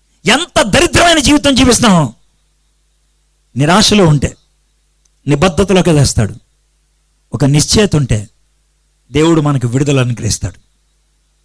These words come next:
నీ జీవితానికి విడుదల ఉందా? నీ జీవితంలో ఈ మాట చెప్పగలవా? "దేవా, నువ్వు నన్ను నీ ప్రాణం ఇచ్చుకున్నావు, నీ రక్తం ఇచ్చుకున్నావు,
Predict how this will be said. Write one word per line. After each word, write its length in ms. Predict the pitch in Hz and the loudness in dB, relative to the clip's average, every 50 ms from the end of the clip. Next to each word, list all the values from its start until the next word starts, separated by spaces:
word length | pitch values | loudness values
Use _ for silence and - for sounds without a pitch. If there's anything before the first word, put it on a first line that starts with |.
| _ _ _ _ 117 | _ _ _ _ -6
నీ 60 | 120 | -4
జీవితానికి 500 | 117 147 175 175 165 - 151 143 127 120 | -2 0 0 0 2 0 0 -2 0 0
విడుదల 300 | 135 147 147 143 151 143 | 0 0 2 2 2 2
ఉందా? 220 | 135 131 131 147 - - _ _ _ _ _ _ _ _ _ _ _ _ _ _ _ _ _ _ _ _ _ _ _ _ _ _ _ _ _ _ _ - | 0 0 0 -2 -4 -6 _ _ _ _ _ _ _ _ _ _ _ _ _ _ _ _ _ _ _ _ _ _ _ _ _ _ _ _ _ _ _ -8
నీ 80 | 127 | -6
జీవితంలో 420 | 127 - 208 220 202 - 208 185 170 | -2 0 0 0 0 0 0 0 2
ఈ 40 | 165 | 2
మాట 180 | 156 175 190 170 - | 2 2 2 2 0
చెప్పగలవా? 380 | 175 - 165 151 147 147 143 135 | -2 -2 -2 -2 0 0 -2 -2
"దేవా, 260 | 127 151 180 233 233 196 139 - _ _ _ _ _ _ _ _ _ _ _ _ _ _ _ _ _ _ _ _ _ _ _ _ _ _ _ _ _ _ _ _ _ - | -2 -2 0 0 0 0 -2 -4 _ _ _ _ _ _ _ _ _ _ _ _ _ _ _ _ _ _ _ _ _ _ _ _ _ _ _ _ _ _ _ _ _ -6
నువ్వు 80 | 139 | -4
నన్ను 260 | 147 143 143 143 139 139 | -4 -2 -2 -4 -4 -4
నీ 320 | 139 139 139 135 127 120 113 - _ _ _ _ _ _ | -4 -4 -4 -4 -4 -6 -8 -12 _ _ _ _ _ _
ప్రాణం 260 | - 139 147 202 220 214 | -6 -4 -2 0 0 0
ఇచ్చుకున్నావు, 460 | 208 - - - 147 127 113 101 - _ _ _ _ _ _ _ _ _ _ _ _ _ _ _ _ _ _ _ _ _ _ _ - | -2 -4 -6 -6 -6 -6 -8 -10 -12 _ _ _ _ _ _ _ _ _ _ _ _ _ _ _ _ _ _ _ _ _ _ _ -6
నీ 120 | 120 120 | -6 -4
రక్తం 360 | 110 123 131 - - 185 170 | -4 -4 -6 -6 -2 -2 -2
ఇచ్చుకున్నావు, 480 | 170 - - - - 120 101 95 87 87 | -2 -2 -4 -6 -8 -8 -8 -8 -12 -16